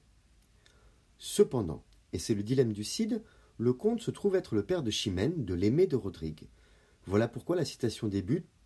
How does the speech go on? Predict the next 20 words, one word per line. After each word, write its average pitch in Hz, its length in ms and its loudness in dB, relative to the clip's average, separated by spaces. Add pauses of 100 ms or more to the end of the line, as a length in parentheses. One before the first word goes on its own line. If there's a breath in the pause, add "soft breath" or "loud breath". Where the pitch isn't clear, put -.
par « 131 340 0 (360 soft breath)
Plus 147 160 2
l'offenseur 120 560 0
est 104 40 2
cher », 78 440 -6 (520 soft breath)
car 107 180 2
étant 117 220 0
cher 117 240 0
à 98 60 -2
Chimène, 90 540 -2 (380 soft breath)
il 113 140 0
est 95 60 2
cher 104 260 0
à 117 60 0
Rodrigue. 104 540 -4 (520 soft breath)
Dans 113 100 2
le 131 100 4
parallélisme, 151 720 2
Don 117 160 4
Diègue 156 440 2